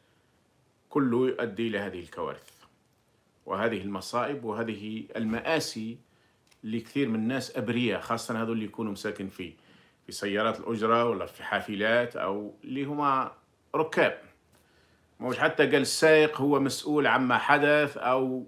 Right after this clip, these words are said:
يشترك في المسؤولية، أو ركاب في الغالب يعني. فمآسي حقيقية تعاني منها البلاد، وواحدة من المصايب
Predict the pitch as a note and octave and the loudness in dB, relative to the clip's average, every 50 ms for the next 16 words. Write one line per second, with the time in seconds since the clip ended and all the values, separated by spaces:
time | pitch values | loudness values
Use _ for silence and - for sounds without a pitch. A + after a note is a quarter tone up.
0 | - - - - C#3 C#3 - - D3 C3+ B2+ A#2+ - B2+ A#2+ A#2+ A2+ - - B2 | -14 -14 -6 -2 -2 -2 0 0 0 0 0 -2 -2 -2 -2 -2 -2 -4 -4 -4
1 | B2+ B2 C#3 D3+ D3+ C#3+ C#3+ C#3+ C#3+ C3 A#2+ - - G#2+ G2+ F#2+ F#2 - - _ | -2 0 2 2 4 4 4 2 2 0 -2 -2 -2 -4 -4 -4 -6 -8 -14 _
2 | _ _ _ _ _ _ _ - C#3 D3+ D3 - - D#3+ A#2 F#2 - - - A#2+ | _ _ _ _ _ _ _ -4 -4 -4 -4 0 2 2 4 2 2 -2 -4 -4
3 | A2+ - B2+ A#2 G#2 D#2+ D2+ - - - - - _ _ _ _ _ _ _ _ | 2 4 4 4 4 2 -4 -12 -18 -20 -20 -20 _ _ _ _ _ _ _ _
4 | _ _ _ _ _ _ _ _ _ _ _ _ _ _ _ _ _ - A2 G#2+ | _ _ _ _ _ _ _ _ _ _ _ _ _ _ _ _ _ -8 -6 -6
5 | G#2+ - - B2+ A#2+ A#2+ - A2 - - - - - - - B2+ A#2+ A2 G2+ G2 | -2 0 2 2 2 0 -2 -8 -10 -10 -12 -14 -16 -12 -10 -8 -6 -4 -4 -4
6 | G2 G2+ G2+ - F#2+ F2 F#2+ G#2 G#2 G2 F2+ F2 D#2 D2+ C#2+ E2+ F#2 A2+ B2 A#2+ | -4 -6 -8 -8 -8 -6 -4 -4 -4 -6 -8 -10 -14 -14 -14 -6 -2 -2 -2 -2
7 | - - - D3 F3+ F3 D3 C3+ B2+ C3+ C#3 C#3 - - - G#2+ G2+ G#2 G#2 G2+ | -2 -6 -8 -4 2 4 4 4 4 2 2 0 0 -4 -6 -6 -4 -4 -6 -6
8 | G2+ G2+ G2 - - A2 G2 F2 F2 F#2 | -6 -8 -8 -8 -6 -6 -6 -6 -8 -10